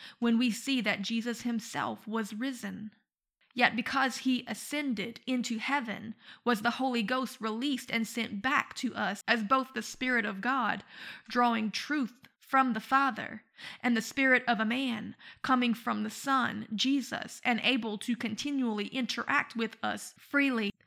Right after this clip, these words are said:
feeding us spiritual wisdom and revelation, given as our daily bread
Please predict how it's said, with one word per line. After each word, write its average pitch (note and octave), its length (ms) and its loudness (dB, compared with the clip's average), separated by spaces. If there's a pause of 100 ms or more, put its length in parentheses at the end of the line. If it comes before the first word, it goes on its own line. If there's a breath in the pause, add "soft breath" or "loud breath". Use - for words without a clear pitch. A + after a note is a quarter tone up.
(160 soft breath)
feeding C#4 520 2
us G#3+ 340 -2
spiritual C4+ 680 0
wisdom A3 500 0
and A3+ 200 2
revelation, A#3 840 0 (420 loud breath)
given A#3 400 -2
as A#3+ 240 4
our A3+ 260 6 (160)
daily C4 280 0
bread G#3+ 560 0